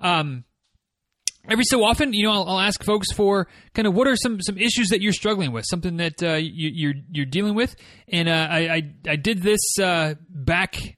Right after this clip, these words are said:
gosh, I guess it was around, uh, New Year's Eve time. And, uh, I've got a whole list here on the wall of, of topics and suggestions that, uh, I can use,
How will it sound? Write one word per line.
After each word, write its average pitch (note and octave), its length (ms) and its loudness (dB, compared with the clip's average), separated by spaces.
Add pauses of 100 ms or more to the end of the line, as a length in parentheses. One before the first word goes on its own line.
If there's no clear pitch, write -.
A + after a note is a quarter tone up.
(260)
gosh, D#3+ 260 -2
I C#3 60 -2
guess D#3+ 200 -2
it E3 80 -2
was D3 220 -2
around, D#3 420 -2
uh, C#3+ 140 -2
New D3+ 180 -2
Year's E3+ 240 4
Eve F#3 160 0
time. A#3 320 0 (400)
And, F3 300 0
uh, D3+ 320 2
I've F3+ 140 0
got A#3+ 100 2
a G3+ 60 4
whole A3+ 180 4
list G#3 300 2
here F#3+ 120 2
on F3 120 0
the E3+ 80 0
wall E3+ 260 2
of, C3 100 -2
of D3+ 200 -4
topics F3+ 480 -2
and C#3 80 -4
suggestions C3+ 680 -2
that, C3 180 -2
uh, C#3 140 0
I C#3+ 80 -2
can C3+ 160 -4
use, D3 380 0